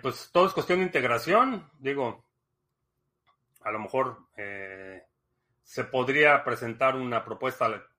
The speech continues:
ya no da tiempo para el fondo de Catalyst diez, pero para el once a lo mejor presentar una propuesta de integración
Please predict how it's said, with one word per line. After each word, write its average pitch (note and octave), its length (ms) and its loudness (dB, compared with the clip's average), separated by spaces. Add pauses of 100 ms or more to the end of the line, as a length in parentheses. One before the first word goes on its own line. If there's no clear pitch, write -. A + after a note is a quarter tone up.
(240)
ya C#3+ 140 4
no D3+ 160 0
da C#3+ 160 0
tiempo C#3+ 260 -6
para A2 180 -4
el G#2 300 -10
fondo B2 260 -6
de A2 60 -14
Catalyst A#2+ 560 -8
diez, B2 600 -6
pero G#2 180 -8
para G#2+ 180 -6
el A#2 80 -4
once C#3+ 320 -4
a E3 60 -4
lo A#2 100 -6
mejor B2+ 280 -10
presentar A2+ 340 -12
una A#2 180 -8
propuesta A#2+ 400 -12
de G#2+ 60 -10
integración G2+ 680 -12